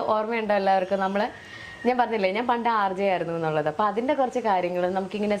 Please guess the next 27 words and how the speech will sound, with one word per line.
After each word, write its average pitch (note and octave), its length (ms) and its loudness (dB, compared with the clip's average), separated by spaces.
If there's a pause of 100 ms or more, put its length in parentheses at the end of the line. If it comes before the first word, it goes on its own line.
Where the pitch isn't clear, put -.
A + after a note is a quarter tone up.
സംസാരിക്കാനും F3+ 760 0 (140)
ഓരോ A3 140 2 (100)
വിഷയങ്ങളെടുത്ത് G3 640 -2
സംസാരിക്കാനൊക്കെ F3+ 760 0
ഭയങ്കര G#3+ 460 -2
ഇഷ്ടമുള്ള F#3 360 0
ഒരാളാണ് C#3 420 0
ഞാൻ. C3+ 120 -4 (760)
അപ്പം D4+ 280 2
അതിൽ B3+ 260 2
നിന്ന് D4+ 180 2 (100)
നമ്മൾ C#4 220 2
ഒരുപാട് D4+ 380 2
കാര്യങ്ങൾ C#4+ 340 2
നമ്മൾ C4 240 0
പറയുന്ന C4 320 0
മാത്രമല്ല, A3 420 0 (140)
നിങ്ങളുടെ B3+ 320 0
ഒപ്പീനിയൻ C4 480 -2
കേൾക്കുമ്പോഴത്തേക്ക് A#3 680 -2
ഒരുപാട് C4+ 360 2
കാര്യങ്ങൾ A3+ 320 0
നമ്മൾ G#3+ 220 -2
അതിൽ G#3 120 -4
നിന്ന് G#3 160 -2
പഠിക്കും D#3+ 340 -2
കേട്ടോ. D#3+ 140 -6